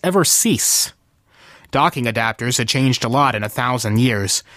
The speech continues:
and he wasn't able to get an airtight seal, so we had to transfer over to his ship in spacesuits. Once aboard, I was pleased to see we were still floating freely.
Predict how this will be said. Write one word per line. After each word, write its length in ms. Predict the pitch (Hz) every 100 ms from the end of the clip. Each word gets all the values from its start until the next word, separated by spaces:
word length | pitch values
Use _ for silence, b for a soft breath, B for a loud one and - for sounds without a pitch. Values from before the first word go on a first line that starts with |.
| B B
and 260 | 117 123
he 80 | 147
wasn't 340 | 151 220 196 165
able 220 | 185 196
to 60 |
get 180 | 156 170
an 120 | 151 -
airtight 460 | 165 175 165 127
seal, 500 | - - 175 101 98 b b b
so 180 | b 170
we 120 | 156
had 160 | 160 185
to 60 | 160
transfer 540 | - 185 175 - 151
over 200 | 170 160
to 140 | 147 139
his 100 | 127
ship 240 | 170 156
in 80 | 123
spacesuits. 840 | - 175 160 - 95 90 - - - b b b b b b
Once 280 | 135 160 135
aboard, 420 | 117 139 110 113
I 80 | 117
was 160 | 127
pleased 360 | - 214 226 -
to 80 | 147
see 220 | - 143
we 100 | 143
were 100 | 131
still 280 | - 160 147
floating 400 | - 151 135 110
freely. 520 | - 175 120 92